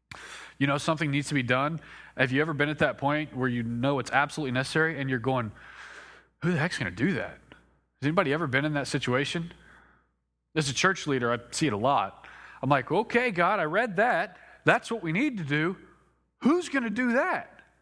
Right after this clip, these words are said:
And it is so comforting to me to know that our sovereign God is always doing far more than we know. What are we seeing here? To me, it is mind-blowing to consider the secret influences of a sovereign God.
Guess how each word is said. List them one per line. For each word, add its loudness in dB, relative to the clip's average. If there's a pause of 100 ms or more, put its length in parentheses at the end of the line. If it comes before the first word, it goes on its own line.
(480)
And 2
it 0
is -2
so 2
comforting -4
to -6
me -4 (360)
to -6
know 2
that 0
our 2
sovereign -2
God 0
is -8
always -2
doing -4
far -2
more -6
than -14
we -12
know. -6 (720)
What 2
are 2
we 0
seeing -2
here? -6 (560)
To -8
me, -2
it 2
is -4
mind-blowing -2 (720)
to -14
consider -2
the -4
secret -2
influences -6
of -4
a -2
sovereign -2
God. -2